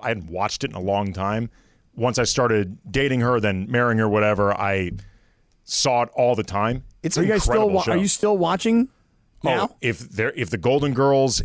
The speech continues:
Speaker 1: i-, there's always a marathon going on. The minute she sees it, that's what's on the T V the rest of the day.
Speaker 2: All right, I gotcha.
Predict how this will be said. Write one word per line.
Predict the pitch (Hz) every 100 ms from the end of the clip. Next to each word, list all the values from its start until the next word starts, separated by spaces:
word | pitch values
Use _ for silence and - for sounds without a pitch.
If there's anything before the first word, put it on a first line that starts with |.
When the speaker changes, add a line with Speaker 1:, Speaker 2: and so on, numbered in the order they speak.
| -
Speaker 1:
i-, | 135
there's | 123 120
always | 143 143 120
a |
marathon | 113 113 117 127 117
going | 117 120 120
on. | 123 127 - _ _ _ -
The | 113
minute | 120 127 120
she | 127
sees | 113 113 104
it, | 107 -
that's | 104 -
what's | 107
on | 107 98
the |
T | 92 104
V | 92 95
the | 90
rest | 90 82
of | 87
the |
day. | 78 78 73 _ _ 127
Speaker 2:
All | 131
right, | 135 156 117
I |
gotcha. | 156 139 139 -